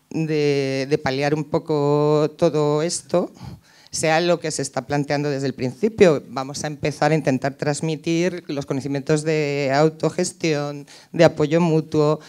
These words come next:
de comunidades pequeñas, autogestionadas, de tal, porque es que si las previsiones son como,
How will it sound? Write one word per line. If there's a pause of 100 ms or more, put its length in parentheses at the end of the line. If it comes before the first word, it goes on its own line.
(160)
de
comunidades
pequeñas,
autogestionadas,
de
tal,
porque
es
que (460)
si
las
previsiones
son
como,